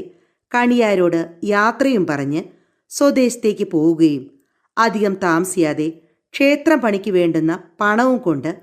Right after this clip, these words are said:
വീണ്ടും പാഴൂരെത്തി ക്ഷേത്രം പണി ഭംഗിയായി നടത്തിക്കുകയും ചെയ്തു.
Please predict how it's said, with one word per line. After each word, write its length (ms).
വീണ്ടും 480
പാഴൂരെത്തി 800
ക്ഷേത്രം 500
പണി 200
ഭംഗിയായി 840
നടത്തിക്കുകയും 720
ചെയ്തു. 280